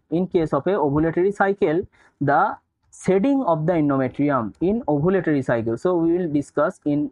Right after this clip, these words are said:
normal cycles, that is the ovulatory cycles, the shedding occurs due to progesterone withdrawal, progesterone withdrawal.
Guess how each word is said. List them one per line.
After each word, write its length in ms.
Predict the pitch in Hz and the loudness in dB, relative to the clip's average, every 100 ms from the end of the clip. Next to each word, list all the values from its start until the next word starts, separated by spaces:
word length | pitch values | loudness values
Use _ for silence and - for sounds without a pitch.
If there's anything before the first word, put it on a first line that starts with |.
| - | -4
normal 440 | 151 160 175 165 | 0 0 2 0
cycles, 440 | 131 127 120 170 185 | 0 -2 0 -2 0
that 140 | 135 | 0
is 140 | 131 135 | 0 0
the 80 | |
ovulatory 720 | 170 139 143 147 147 160 233 302 _ _ _ _ _ _ | 0 0 0 0 0 0 -2 -6 _ _ _ _ _ _
cycles, 560 | - 226 135 135 165 165 | -2 0 2 0 0 0
the 100 | 170 | -2
shedding 560 | - 196 202 214 120 - | 0 2 2 2 0 0
occurs 360 | 127 175 190 | 0 2 0
due 220 | 147 139 139 | 0 -2 0
to 240 | 202 285 - _ _ _ _ - | 0 -2 -6 _ _ _ _ 0
progesterone 920 | 180 175 247 - - 151 139 180 214 | 2 2 0 -2 -2 2 2 2 0
withdrawal, 560 | 190 208 208 254 220 107 - | 0 0 2 2 2 0 -2
progesterone 1040 | 147 175 175 135 143 - 147 135 156 202 | 0 2 0 0 -2 -4 0 2 2 2
withdrawal. 540 | 208 208 214 240 - | 0 0 2 2 2